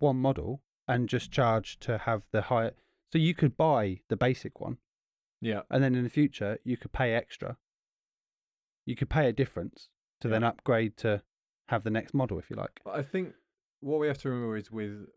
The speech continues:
Speaker 2: for example, something like the R S six Plus, the reason that a lot of those things end up is that they have options, and for you to add all the options on the standard one, you might as well just buy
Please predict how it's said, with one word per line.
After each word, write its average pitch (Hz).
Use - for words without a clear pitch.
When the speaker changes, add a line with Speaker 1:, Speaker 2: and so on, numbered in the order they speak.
Speaker 2:
for 113
example, 101
something 104
like 87
the 101
R 98
S 98
six -
Plus, 95
the 107
reason 127
that 110
a -
lot 107
of 101
those 101
things 101
end 98
up 101
is 110
that 98
they 104
have 131
options, 101
and 110
for 120
you 143
to -
add 131
all 117
the 110
options 107
on 101
the 98
standard 107
one, 92
you 113
might 120
as 107
well 104
just 98
buy 98